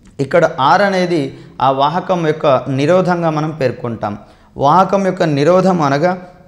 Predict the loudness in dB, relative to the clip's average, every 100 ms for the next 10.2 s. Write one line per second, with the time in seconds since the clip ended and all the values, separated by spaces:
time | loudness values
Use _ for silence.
0 | _ _ _ _ -20 -20 _ -20 -18 -18
1 | -20 _ _ -2 2 4 4 2 2 2
2 | 0 -2 -4 -6 -12 -20 _ -2 0 0
3 | 2 2 0 -4 0 2 4 2 0 0
4 | -2 -2 -4 0 0 0 -4 -2 -2 0
5 | -2 -4 -10 -18 -8 -6 -4 -6 -2 0
6 | 2 0 0 -2 -4 -4 -6 -10 -14 -6
7 | 0 2 2 0 -2 -4 -4 -6 -6 -6
8 | -4 -2 0 0 0 -2 -4 -6 -14 -10
9 | -6 -6 -2 0 2 2 2 0 0 0
10 | -2 0